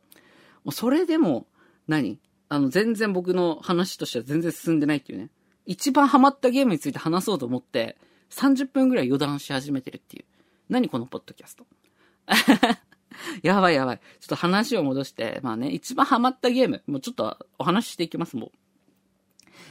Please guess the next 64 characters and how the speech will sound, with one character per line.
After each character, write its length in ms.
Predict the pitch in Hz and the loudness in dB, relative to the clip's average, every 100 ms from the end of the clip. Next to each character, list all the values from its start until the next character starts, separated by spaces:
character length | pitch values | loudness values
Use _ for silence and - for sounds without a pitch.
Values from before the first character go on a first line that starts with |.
| - | -8
え 80 | 135 | -8
っ 20 | |
と、 80 | 131 | -6
僕 220 | 160 247 | -6 -2
が 100 | 240 | 0
ね、 100 | 247 | 0
一 160 | 208 | 0
番 120 | 220 214 | 0 2
ハ 100 | 196 | 0
マ 100 | 202 | 0
っ 60 | - | -4
た 80 | |
ゲ 160 | 208 220 | -2 0
ー 40 | |
ム 60 | 143 | 0
は 80 | 107 | -4
で 100 | 113 | -8
す 100 | - | -10
ね、 200 | 110 - - - - | -10 -10 -14 -16 -6
あ 100 | 139 | -4
の、 100 | 127 | 2
ト 180 | 247 | 4
ミ 220 | 277 202 131 | 6 4 0
ー 20 | |
っ 20 | |
て 160 | - - | -4 -8
い 40 | |
う 40 | 107 | -6
会 220 | - 117 | -6 -8
社。 180 | - - _ _ | -10 -14 _ _
ね、 120 | 202 | -4
今 260 | 180 240 165 | 0 2 2
は 120 | 104 | 0
タ 140 | - 143 | -4 -2
カ 120 | 143 | 0
ラ 100 | 156 | 0
ト 140 | 196 | 0
ミ 180 | 196 117 | 0 0
ー 20 | |
っ 20 | |
て 180 | - - | -4 -8
い 100 | 107 | -8
う 40 | 107 | -8
会 240 | 123 113 | -8 -8
社 180 | - 113 | -8 -8
な 120 | 117 | -8
ん 60 | 107 | -8
で 80 | - | -12
す 80 | |
け 80 | - | -12
ど 60 | - | -6
ね。 160 | 95 - | -4 -4
あ 80 | 127 | -8
の、 100 | 117 | -4
ト 140 | 180 | -2
ミ 140 | 160 | 0
ー 40 | - | -2
っ 20 | |
て 80 | - | -8
い 40 | |
う 20 | |
会 180 | - 127 | -12 -14
社 120 | - | -10
が、 240 | 214 208 | -6 -6